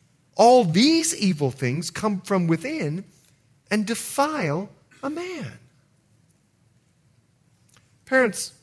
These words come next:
Jesus has given us a great parenting principle. Don't give up.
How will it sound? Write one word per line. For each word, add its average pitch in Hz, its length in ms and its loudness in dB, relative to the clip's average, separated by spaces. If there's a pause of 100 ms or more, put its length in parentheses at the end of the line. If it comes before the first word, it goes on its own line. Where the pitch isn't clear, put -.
(340)
Jesus 285 400 -6
has 143 160 -8
given 185 240 -2
us 143 160 -8
a 120 40 -8
great 151 280 -4
parenting 135 460 -8
principle. 104 420 -16 (880)
Don't 147 240 0
give 123 160 -8
up. 113 240 -14